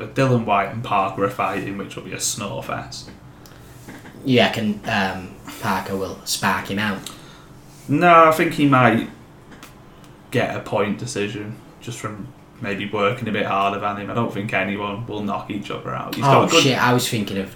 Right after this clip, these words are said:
Speaker 2: De-, Deontay Wilder for some reason. Yeah, no, Parker, no, Parker won't spark him out.
Speaker 1: Parker's got a good chin, to be fair to him.
Speaker 2: Yeah.
Speaker 1: He's just a bit small.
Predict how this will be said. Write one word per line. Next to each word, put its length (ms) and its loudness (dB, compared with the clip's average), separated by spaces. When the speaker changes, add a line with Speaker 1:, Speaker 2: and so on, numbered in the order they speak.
Speaker 2:
De-, 120 -2
Deontay 320 -10
Wilder 360 -4
for 120 -12
some 160 -10
reason. 280 -10
Yeah, 160 2
no, 160 4
Parker, 520 4
no, 220 -4
Parker 260 2
won't 220 -4
spark 260 -2
him 120 -4
out. 120 -2
Speaker 1:
Parker's 380 6
got 160 6
a 20 2
good 200 -2
chin, 360 -2
to 120 -8
be 120 -6
fair 260 -4
to 180 -10
him. 120 -10
Speaker 2:
Yeah. 340 12
Speaker 1:
He's 100 6
just 140 -2
a 60 2
bit 200 4
small. 600 0